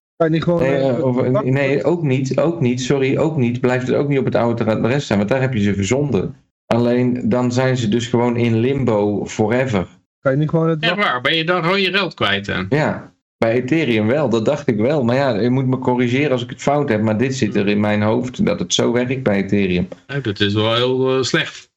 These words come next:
Speaker 3: als dat zou kunnen
Speaker 2: Ja.
Speaker 3: gebeuren. Want dan, want dan kan je, dan loopt diegene met, met die tweeënhalf miljoen een risico. Want je kan
Speaker 2: Ja, <laughs> ook dat nog.
Speaker 3: je kan er naartoe gaan,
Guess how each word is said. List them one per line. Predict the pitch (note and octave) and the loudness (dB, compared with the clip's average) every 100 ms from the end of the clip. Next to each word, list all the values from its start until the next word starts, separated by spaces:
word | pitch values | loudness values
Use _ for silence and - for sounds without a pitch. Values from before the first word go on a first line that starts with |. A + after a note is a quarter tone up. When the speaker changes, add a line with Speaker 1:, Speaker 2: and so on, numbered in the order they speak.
| _ | _
Speaker 3:
als | - B2 A#2 | -4 -2 0
dat | A2+ | 0
zou | A#2 A#2 | 0 0
kunnen | A#2 A2+ | 0 2
Speaker 2:
Ja. | D3 A2 | 0 0
Speaker 3:
gebeuren. | F2+ F#2+ | -4 -4
Want | A#2 B2+ | -2 -2
dan, | D3 D3 - - | -2 -4 -10 -6
want | - D3 | -2 -2
dan | |
kan | - F#3 | 0 0
je, | D3 D3+ | 0 0
dan | D#3+ | 0
loopt | D#3+ G#3 G3 | 0 -2 -2
diegene | D3+ - F#3+ E3 | -2 0 -2 0
met, | C#3+ C3+ - A#2+ | -2 -4 -4 -2
met | E3 D#3 | -2 -2
die | D#3+ | -2
tweeënhalf | E3+ D#3+ C#3+ | 0 0 0
miljoen | D3 F3 F3+ F3+ - _ | 0 0 0 -4 -14 _
een | D#3+ C#3 C3+ | -2 0 2
risico. | G#3+ D#3+ B2+ A#2+ E2+ E2 _ _ _ | 0 -2 -2 -2 -2 -6 _ _ _
Want | D3+ C#3 | -4 -2
je | D#3+ | -2
kan | D#3+ F#3 A2 C#3+ | 0 -2 0 -2
Speaker 2:
Ja, | C3 A2+ A2+ G#2+ - | -2 0 0 -2 -4
<laughs> | - A2 | -2 0
ook | A2 | 2
dat | A#2 A2+ | 0 0
nog. | G#2+ G2+ - _ - | -2 -2 -10 _ -4
Speaker 3:
je | E3 | -2
kan | E3+ D#3 | 0 0
er | |
naartoe | D3 D3 G3 | 0 0 0
gaan, | C#3+ C#3 D3 | 0 0 -2